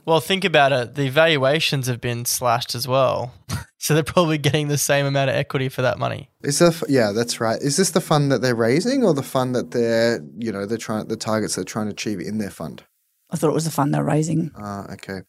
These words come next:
Speaker 2: Well, that makes sense. It'd be very challenging to raise two billion dollars in this environment. Um, but eight hundred million dollars certainly makes, is, is massive, but it certainly makes sense. But do you know how far they are along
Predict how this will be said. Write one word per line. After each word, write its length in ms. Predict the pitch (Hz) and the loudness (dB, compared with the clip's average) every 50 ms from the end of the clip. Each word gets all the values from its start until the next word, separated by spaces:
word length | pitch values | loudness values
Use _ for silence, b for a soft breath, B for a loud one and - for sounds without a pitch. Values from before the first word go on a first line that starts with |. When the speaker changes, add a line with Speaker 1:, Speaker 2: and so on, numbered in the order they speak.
| b b b b b b - | b b b b b b 0
Speaker 2:
Well, 100 | 131 139 | 2 4
that 120 | 165 160 | 4 4
makes 240 | 165 151 131 - - | 4 2 2 0 0
sense. 240 | 131 127 131 - 135 | -2 -2 -2 -2 -2
It'd 100 | 123 120 | 0 2
be 120 | 120 120 | 2 2
very 260 | 120 123 123 120 120 | 4 4 4 4 4
challenging 480 | 120 - 113 104 110 110 107 110 107 104 | 2 0 0 0 0 0 -2 -2 -4 -4
to 100 | - 110 | -2 0
raise 220 | 104 104 104 - | 0 0 0 0
two 180 | - - - 120 | -2 -2 -2 0
billion 300 | 117 123 117 113 107 104 | 2 2 2 2 2 0
dollars 320 | 104 98 95 101 98 98 - | -2 -2 -2 -2 -4 -4 -4
in 140 | 101 95 | -4 -4
this 160 | 98 95 - 82 | -4 -4 -4 -4
environment. 640 | 80 98 92 78 82 90 87 90 98 90 73 - _ - | -4 -6 -6 -6 -4 -4 -6 -6 -6 -8 -10 -12 _ -12
Um, 260 | 98 95 92 90 90 B B B B B B - | -8 -6 -6 -6 -8 B B B B B B -8
but 140 | 104 - - | -8 -6 -4
eight 140 | 101 117 - | -4 -6 -6
hundred 240 | 113 117 117 110 - | -6 -6 -8 -8 -6
million 280 | 117 110 110 107 104 | -6 -4 -4 -4 -4
dollars 420 | 104 101 101 104 104 101 101 - - - | -6 -6 -6 -4 -4 -4 -4 -6 -6 -6
certainly 360 | - - 120 110 104 107 101 | -4 -2 -2 0 0 -2 -2
makes, 420 | 101 98 - - - - - - - _ - | -2 -4 -4 -4 -4 -4 -4 -4 -6 _ -8
is, 300 | 110 110 110 120 104 95 | -2 0 0 0 0 0
is 280 | - 104 107 104 - | 0 0 0 0 0
massive, 480 | 113 113 113 120 - - 95 110 120 - | 0 2 2 2 0 -2 -4 -6 -6 -6
but 100 | - 120 | -6 -4
it 60 | 98 | -2
certainly 300 | - - 143 131 - 117 | 0 2 2 2 2 0
makes 260 | 110 110 104 87 - - | 0 0 -2 0 0 0
sense. 280 | - 143 123 120 120 | 0 0 -2 -4 -4
But 220 | - - 117 120 B B B B B B 156 | -2 -2 -2 -2 B B B B B B -6
do 80 | 147 139 | -2 0
you 20 | |
know 100 | 143 139 | 2 4
how 140 | 135 131 131 | 4 4 2
far 280 | 131 - 147 131 127 127 | 2 4 6 6 8 8
they 140 | 127 120 120 | 8 8 8
are 140 | 117 117 | 8 8
along 320 | 117 113 110 113 110 113 | 8 6 6 4 4 4